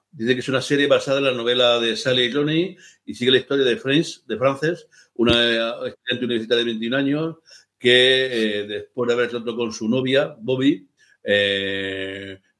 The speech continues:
vuelven a juntarse, eh, eh,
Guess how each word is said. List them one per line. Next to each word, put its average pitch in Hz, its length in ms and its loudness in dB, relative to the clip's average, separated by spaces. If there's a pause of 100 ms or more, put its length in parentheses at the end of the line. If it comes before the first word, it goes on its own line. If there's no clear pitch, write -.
(120)
vuelven 117 320 4
a 110 80 0
juntarse, 139 560 -2
eh, 113 880 0 (200)
eh, 104 420 -6